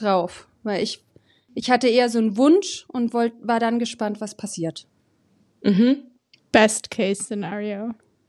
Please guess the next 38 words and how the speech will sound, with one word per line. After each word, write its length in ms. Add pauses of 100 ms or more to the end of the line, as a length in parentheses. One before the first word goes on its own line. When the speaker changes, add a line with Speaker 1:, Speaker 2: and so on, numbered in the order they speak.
(140)
Speaker 2:
Echt 340
so. 380 (720)
Mm, 520 (400)
ihr 180
habt 220
ja 220
in 220
dem 140
Gespräch 840 (220)
über 220
Jennys 420
Geburt, 640 (480)
habt 240
ihr 60
darüber 320
geredet, 360
dass 120
es 160
so 100
zwei 680
Teams 360
gibt? 380
Also 400
zwei 220
Teams 240
im 120
Sinne 240
von, 220
bist 160
du 60
eher 200
Team 240
Fokus 600
bei 120
der 100
Geburt 400 (100)
oder 320
Team 580